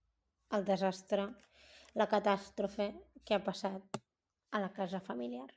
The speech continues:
Quan arriben, la Kathy directament truca al... no sé, al, al, al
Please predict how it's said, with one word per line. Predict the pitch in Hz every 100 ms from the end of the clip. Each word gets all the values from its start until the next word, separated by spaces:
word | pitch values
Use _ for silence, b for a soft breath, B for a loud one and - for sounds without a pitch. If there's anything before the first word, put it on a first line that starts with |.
| _ _ b b b _ -
Quan | 247
arriben, | 247 262 285 302
la | 262 247
Kathy | 240 240 254 240 233 220 214 208 220
directament | 208 214 214 220 220 214
truca | 214 208 214 202
al... | 202 196 196 196 202 - _ _ _ _ _ _
no | 220 190
sé, | - 190 202 - - - _ _ - -
al, | - 214 208 208 -
al, | 240 202 - -
al | 226 208